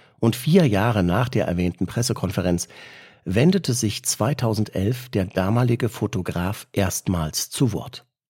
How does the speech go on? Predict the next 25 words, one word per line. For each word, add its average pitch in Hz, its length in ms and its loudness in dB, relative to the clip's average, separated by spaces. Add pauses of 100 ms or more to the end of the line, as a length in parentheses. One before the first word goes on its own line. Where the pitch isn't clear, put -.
(720)
Patrick - 580 -2 (180)
gestand - 460 -2
in 90 160 -2
einer 80 260 -4
Sendung 92 400 0
von 80 220 -6
R 87 200 -4
T - 120 -8
L 85 180 -4
Belgien, 98 600 -2 (640)
dass 110 160 0
der 85 220 2
Schnappschuss, - 920 -2
der 73 260 -4
jahrelang 80 680 -2
internationale 90 840 -2
Wissenschaftler 95 640 -2
beschäftigt - 600 -4
hatte, 120 240 -2 (520)
nichts 151 440 4
als 110 240 -2
eine 95 480 0
Attrappe - 680 -4
gewesen 78 440 -2
sei. 64 340 -12